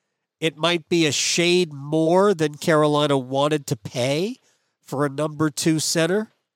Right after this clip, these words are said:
but you don't have one, and you don't have one coming. Jarvis isn't a center.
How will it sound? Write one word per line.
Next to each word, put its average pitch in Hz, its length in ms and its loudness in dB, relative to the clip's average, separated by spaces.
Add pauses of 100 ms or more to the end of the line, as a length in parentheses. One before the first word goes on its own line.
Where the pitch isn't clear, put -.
(680)
but 175 260 0
you 175 100 6
don't 190 340 2
have 220 420 2
one, 151 360 0 (420)
and 202 180 -2
you 220 80 6
don't 262 300 4
have 269 340 2
one 285 300 0 (100)
coming. 349 400 0 (3750)
Jarvis 262 520 4
isn't 247 240 0
a 226 60 2
center. 202 480 2